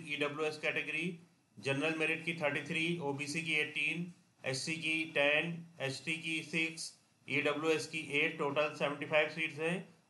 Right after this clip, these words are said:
और स्पेशल कैटेगरी की ट्वेंटी टू सीट्स हैं, जो कि फॉरेन स्टूडेंट्स के लिए नाइन, पीडब्ल्यूडी के लिए थ्री, अंडमान and निकोबार and लक्षद्वीप आइलैंड्स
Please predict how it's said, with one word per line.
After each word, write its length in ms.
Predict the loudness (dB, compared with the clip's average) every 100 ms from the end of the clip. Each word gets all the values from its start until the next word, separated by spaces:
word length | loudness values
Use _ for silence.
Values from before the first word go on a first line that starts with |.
| _
और 180 | 2 2
स्पेशल 460 | 2 -2 2 2 4
कैटेगरी 420 | 4 4 0 0
की 120 | 0
ट्वेंटी 280 | -2 -2 -2
टू 180 | -4 -6
सीट्स 340 | -4 -6 0
हैं, 140 | 0 0
जो 100 | -4
कि 120 | -6
फॉरेन 460 | 0 2 2 0
स्टूडेंट्स 460 | -6 -2 0 0 -2
के 60 | -4
लिए 100 | 0
नाइन, 400 | 4 4 2 -4 -8 -20 _ -8
पीडब्ल्यूडी 520 | 0 2 2 2 -2
के 100 | 0
लिए 140 | 0 0
थ्री, 360 | 0 0 0
अंडमान 500 | 0 -2 -2 2 4
and 140 | 4 0
निकोबार 520 | -2 4 6 6 4
and 120 | 2
लक्षद्वीप 420 | -2 -4 -10 0
आइलैंड्स 500 | 4 4 4 0 -6